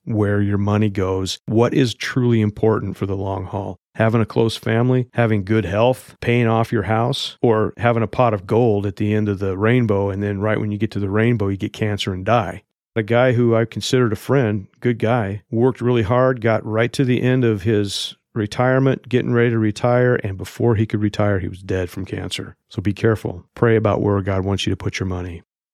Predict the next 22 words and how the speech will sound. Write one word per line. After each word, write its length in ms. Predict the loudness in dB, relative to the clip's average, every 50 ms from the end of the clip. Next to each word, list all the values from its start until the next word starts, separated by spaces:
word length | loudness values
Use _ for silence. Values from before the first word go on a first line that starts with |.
| _ _ _
Lastly, 560 | -2 0 2 2 2 0 0 0 0 2 0 -2 -4
I 120 | -4 -2
had 200 | 0 0 2 2 2
to 60 | 2
learn 600 | 2 2 2 2 4 4 2 2 0 -2 -4 -6 -10 _ _ -10
that 280 | -6 -4 -4 -4 -4 -6 _
I'm 160 | 0 2 2 4
not 220 | 4 2 2 0
the 60 | -2
center 360 | -2 0 0 2 2 2 2
of 80 | 0 -2
the 80 | -2 -2
universe. 600 | 0 0 -2 0 -2 -2 -2 -2 -4 -6 -8 -8
I'm 100 | -8 -4
called 220 | 0 2 2 2 2
to 80 | 2
be 80 | 0 0
a 80 | 0 -2
servant, 400 | -2 0 0 0 0 0 0 -2
not 160 | 0 2 2
only 300 | 4 4 2 2 0 -2
to, 60 | -4